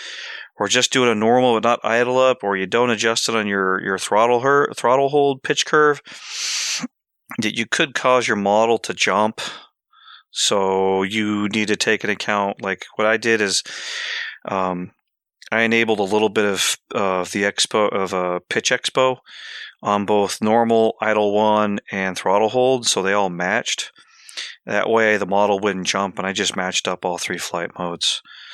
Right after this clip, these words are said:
Um, and I experimented with some different values just to get a feeling for it. I came away with this after I experimented with it.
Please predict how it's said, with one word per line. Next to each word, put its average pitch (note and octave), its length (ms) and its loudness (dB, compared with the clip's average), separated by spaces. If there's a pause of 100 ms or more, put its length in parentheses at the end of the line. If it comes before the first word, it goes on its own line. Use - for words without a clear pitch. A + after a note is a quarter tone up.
(580)
Um, F#2 460 -2
and F#2+ 140 -4
I G2 120 0
experimented G2 640 0
with F#2+ 120 0
some G2 140 -2
different F2+ 300 -6
values F2+ 540 -2
just G2+ 180 -2
to G2 60 -4
get F#2+ 120 -2
a F2 40 -4
feeling G2 380 -4
for G#2+ 340 2
it. G#2+ 100 -2 (920)
I D3 260 0
came - 420 0
away F3 360 4
with C3+ 260 0
this C3 420 2
after A2+ 360 0
I G#2+ 40 4
experimented G#2 800 0
with F#2 300 -4
it. F#2+ 180 -2